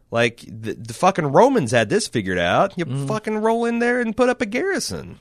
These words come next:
Speaker 2: Right. Yeah, he totally should. It,
Speaker 1: Or
Speaker 2: it
Speaker 1: if you
Speaker 2: seems
Speaker 1: don't
Speaker 2: like it's
Speaker 1: wanna do
Speaker 2: convenience
Speaker 1: that,
Speaker 2: for the
Speaker 1: set
Speaker 2: story.
Speaker 1: up six or seven or how, you got a million guys they've established.
Speaker 2: Yeah.
Speaker 1: Have, like, a f-, per-, a loose perimeter, like, a half mile outside, and just observe th-, as they're coming and going.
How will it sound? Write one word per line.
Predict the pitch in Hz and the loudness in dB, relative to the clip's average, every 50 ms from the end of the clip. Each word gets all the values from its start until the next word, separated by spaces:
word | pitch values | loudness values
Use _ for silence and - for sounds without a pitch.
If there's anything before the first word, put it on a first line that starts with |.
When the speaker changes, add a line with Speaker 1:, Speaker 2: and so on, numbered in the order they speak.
| - - | -14 -8
Speaker 2:
Right. | 123 117 110 110 104 - _ _ _ _ _ - | -4 -4 -2 -2 -4 -8 _ _ _ _ _ -8
Yeah, | 143 131 123 | -6 -4 -4
he | 120 113 | -4 -4
totally | 110 107 101 98 92 90 | -6 -8 -8 -8 -10 -12
should. | - - 98 92 90 95 - - - - - _ _ _ _ _ _ _ _ _ | -12 -12 -10 -10 -12 -14 -16 -20 -20 -20 -20 _ _ _ _ _ _ _ _ _
It, | - 175 233 | 2 4 6
Speaker 1:
Or | 262 285 294 294 294 285 262 | 6 8 8 8 8 6 6
Speaker 2:
it | - | 6
Speaker 1:
if | - 220 220 | 4 4 4
you | 220 185 | 4 4
Speaker 2:
seems | 139 | 4
Speaker 1:
don't | 226 233 | 6 6
Speaker 2:
like | 233 214 202 | 6 6 6
it's | 220 | 6
Speaker 1:
wanna | 220 220 214 202 | 6 6 4 4
do | 170 208 208 | 2 2 0
Speaker 2:
convenience | 196 170 | 4 4
Speaker 1:
that, | 208 233 269 285 277 262 - - | 6 6 6 6 4 2 2 -2
Speaker 2:
for | - | -4
the | 95 | -4
Speaker 1:
set | - - - 208 214 | -4 0 4 4 4
Speaker 2:
story. | 226 226 | 4 4
Speaker 1:
up | - | 2
six | - - - 226 226 220 - 226 | -2 -2 0 0 0 0 -2 -4
or | 208 | -4
seven | 202 - - 175 180 196 208 208 | -2 0 0 2 2 2 0 0
or | 202 190 165 | 0 0 2
how, | 147 156 175 160 | 4 4 4 4
you | 165 185 | 2 0
got | 170 190 233 254 247 - - | 2 6 6 6 6 4 0
a | 135 | -4
million | 143 147 160 170 202 202 190 170 143 123 113 107 95 | -2 0 2 2 4 4 2 2 0 -2 -2 -4 -2
guys | 101 110 101 98 82 71 69 76 92 | 0 2 2 2 2 0 -4 -4 -4
they've | 113 104 95 | -4 -2 -2
established. | 107 101 - - - 131 123 113 92 - 107 104 85 - - - - - - _ - - - | -2 -2 -2 -2 0 2 2 2 0 0 -2 -2 -4 -6 -12 -20 -20 -20 -20 _ -20 -16 -12
Speaker 2:
Yeah. | 117 | -4
Speaker 1:
Have, | 127 165 202 247 233 | 2 4 4 4 6
like, | 247 233 - | 4 2 2
a | 208 | 2
f-, | 180 - - - - - | 0 0 -4 -14 -16 -4
per-, | - 175 165 160 160 - | -2 0 0 2 2 2
a | 139 | 2
loose | 147 151 185 220 - | 2 2 0 0 -2
perimeter, | - - - 143 151 190 233 233 160 113 98 95 | -4 -4 -2 0 0 0 0 0 2 2 2 2
like, | 98 92 | 2 0
a | 101 98 | 0 2
half | 131 147 165 165 - | 4 4 4 2 0
mile | 143 147 151 156 151 | 0 0 2 4 4
outside, | 151 151 139 - - - 202 208 190 151 | 4 2 2 0 0 0 2 2 0 0
and | 123 | -2
just | 117 123 123 | -4 -4 -4
observe | 110 95 104 110 131 151 160 151 139 127 | -6 -4 -2 0 2 2 2 0 -2 -2
th-, | 120 117 | 0 2
as | 120 123 120 | 2 2 0
they're | 123 | -2
coming | - - 151 147 147 139 127 | -4 -2 -2 -2 -2 -2 -4
and | 117 110 110 | -4 -2 0
going. | 170 220 226 170 101 78 62 | 0 0 0 -2 -2 -4 -6